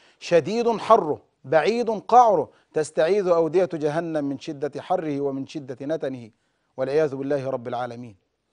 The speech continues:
فيا تاركين الصلاة في مشارق الأرض ومغاربها من الموحدين، عليكم أن تعودوا إلى الله رب العالمين. فالله عز وجل لما تكلم عن أهل الجنة قال: "كل نفس بما كسبت رهينة إلا أصحاب اليمين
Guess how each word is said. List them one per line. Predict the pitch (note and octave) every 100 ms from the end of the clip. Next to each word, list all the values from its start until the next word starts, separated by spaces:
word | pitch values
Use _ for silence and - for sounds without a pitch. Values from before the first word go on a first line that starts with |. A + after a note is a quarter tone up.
| _ _
فيا | - E3+ G#3
تاركين | A3 F#3+ F#3 G#3
الصلاة | E3+ - E3+ D3 G2 _ _ _ _
في | -
مشارق | E3 D#3+ G3 G3 F3+
الأرض | F3 G3 E3+
ومغاربها | E3+ E3 D3+ E3 E3+ A#2+ - _ -
من | F3
الموحدين، | G3+ F3+ E3+ - D3+ G3 E3+ A#2 _ _ -
عليكم | D3 F3+ E3+ D#3+
أن | D#3
تعودوا | D#3 D#3 F3 D#3
إلى | D3+ D3+
الله | C#3+ D#3 C#3+
رب | D3 C3
العالمين. | B2+ B2+ A#2+ A#2+ G#2+ - _ _ _ - _
فالله | D#3+ G3+ G#3+ G3
عز | F3
وجل | F#3 G#3+ G#3
لما | F#3+ F3+
تكلم | E3 E3+ G#3 G#3 F3+
عن | E3+
أهل | F3+ F#3+
الجنة | F3+ D#3+ G3 G#3 F3+ E3+ -
قال: | G3 G#3+ F#3 E3 D3+ _ _
"كل | G3+ G#3 G3
نفس | G#3+ -
بما | F#3 F3+ E3+ E3+ E3+
كسبت | E3 G#3 G3 F3+ F3
رهينة | E3 F3 G3+ E3 C#3+ -
إلا | A3 G#3 G3 F3
أصحاب | E3 - G3 F3+
اليمين | E3+ E3 F#3+ A3+